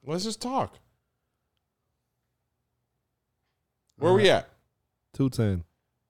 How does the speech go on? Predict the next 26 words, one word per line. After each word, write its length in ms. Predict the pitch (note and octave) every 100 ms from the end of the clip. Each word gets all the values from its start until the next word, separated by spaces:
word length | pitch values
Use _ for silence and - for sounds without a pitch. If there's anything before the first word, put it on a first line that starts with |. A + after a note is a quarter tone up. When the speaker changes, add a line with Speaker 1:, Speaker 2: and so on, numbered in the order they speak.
| _ _ -
Speaker 1:
Let's 160 | G3
just 180 | B3 -
talk. 340 | C#4+ D#3+ - - _ _ _ _ _ _ _ _ _ _ _ _ _ _ _
So, 400 | - F3+ D#3+ - - _ _ _ _ -
LeBron 400 | C3+ C#3 F3 E3+
James 560 | D3 D3 B2 F#2 - - _ _ _ _ _ -
was 180 | A#2+
in 140 | C3+ C3
that 140 | A#2+
movie, 260 | A#2+ A2+ F#2+
right? 320 | F2 G#2+ A#2 _ _ _
We 100 | A#2
were 100 | B2+
talking 240 | A#2+ B2+ B2
about 220 | B2 A2+
John 240 | B2 A2+
Cena. 320 | G2 A2 A#2+ - _ _ _ _ _
Okay. 280 | F#2+ G#2+ A#2+ C3
Speaker 2:
Wait, 260 | C#3 C3+ -
I 120 | C#3+
wanna 220 | E3+ D3+
see, 460 | - C3 B2 A#2 A#2 _ _ _ _ _ _ _ _ _ _ _ _ _ _ -
now 240 | A2+ B2
that 320 | B2 B2 G#2+ - _ _ _
The 160 | G#2+ A2
Rock 580 | G#2 A2 A#2+ G#2 -